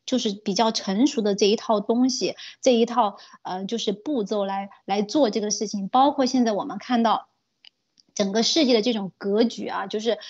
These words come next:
为什么你看每天这么多新闻出来，真的是世界的这种大的趋势，灭共的这种趋-，趋势，这种灭共联盟的这种加速的形成是为什么？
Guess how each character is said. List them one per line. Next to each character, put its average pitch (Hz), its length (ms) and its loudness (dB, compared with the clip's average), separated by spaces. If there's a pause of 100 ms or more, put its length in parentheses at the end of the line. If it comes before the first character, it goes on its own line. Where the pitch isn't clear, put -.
(200)
为 359 200 6
什 208 200 0
么 175 200 -8
你 196 200 -6
看 247 160 -2
每 226 120 0
天 240 200 0
这 269 100 2
么 220 100 2
多 226 120 0
新 262 260 0
闻 214 160 -2
出 220 200 -6
来， - 180 -4 (280)
真 403 160 2
的 302 120 4
是 262 140 0
世 277 260 0
界 262 120 2
的 208 100 2
这 233 140 -2
种 190 200 -6 (140)
大 247 220 -2
的 190 100 -4
趋 240 300 -4
势， 233 140 -2
灭 262 200 4
共 247 160 -2
的 190 80 -8
这 202 140 -4
种 185 100 -8
趋-， - 320 -8
趋 - 240 -2
势， 208 460 -2
这 262 100 -2
种 214 140 0
灭 269 180 6
共 214 320 0
联 196 160 -2
盟 220 200 0
的 220 60 -2
这 226 120 -4
种 190 160 -8
加 254 240 -2
速 254 140 -4
的 202 100 0
形 196 240 -4
成 208 180 -2
是 254 160 2
为 262 160 4
什 - 160 -4
么？ - 120 -16